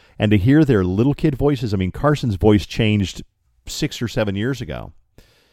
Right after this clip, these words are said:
Maybe not that long ago, maybe five or six years ago. And Allison, she's twenty-seven now. She doesn't have a little girl voice anymore.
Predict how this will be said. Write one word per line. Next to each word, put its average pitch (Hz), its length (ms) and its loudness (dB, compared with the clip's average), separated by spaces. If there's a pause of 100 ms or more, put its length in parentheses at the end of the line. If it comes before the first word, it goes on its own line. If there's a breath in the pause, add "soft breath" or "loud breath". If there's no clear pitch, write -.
(560 soft breath)
Maybe 82 220 -6
not 76 160 -8
that 78 160 -8
long 80 160 -4
ago, 82 160 -2
maybe 90 200 0
five 87 240 -2
or 82 60 -2
six 92 220 -6
years 80 160 -2
ago. 80 300 -6 (340)
And 95 160 0
Allison, 104 600 0 (420)
she's - 300 -6
twenty-seven 120 520 -2
now. 80 120 -2
She - 140 -8
doesn't 117 240 -2
have 127 140 -2
a 120 40 2
little 90 180 -2
girl 82 260 -2
voice 80 260 -4
anymore. 76 440 -6